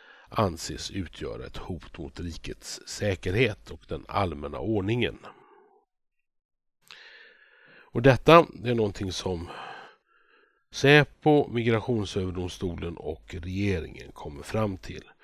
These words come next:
Och man kommer då även fram till att de här personerna ska utvisas. Okej, så långt så finns då en logisk tankekedja. Sen inträffar det att det finns ett verkställighetshinder.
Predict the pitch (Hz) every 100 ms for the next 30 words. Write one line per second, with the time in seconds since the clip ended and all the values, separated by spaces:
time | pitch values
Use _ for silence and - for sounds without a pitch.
0 | - - - - 98 95 110 98 87 82
1 | 80 - 98 82 - 78 - 82 - -
2 | 87 78 76 - - - 98 87 139 160
3 | - 170 165 - - _ _ _ _ _
4 | _ _ _ _ _ _ _ _ _ _
5 | - - _ _ _ - 110 110 123 143
6 | - - 139 127 104 101 - 98 - 87
7 | - 76 85 78 78 80 80 - - _
8 | - - 92 - 87 113 107 95 85 92
9 | _ _ _ _ _ - - - - -
10 | 156 160 151 123 120 104 113 95 85 87
11 | - - - _ - 98 104 87 82 82
12 | - 95 90 - 87 82 87 82 - 131
13 | 104 - - -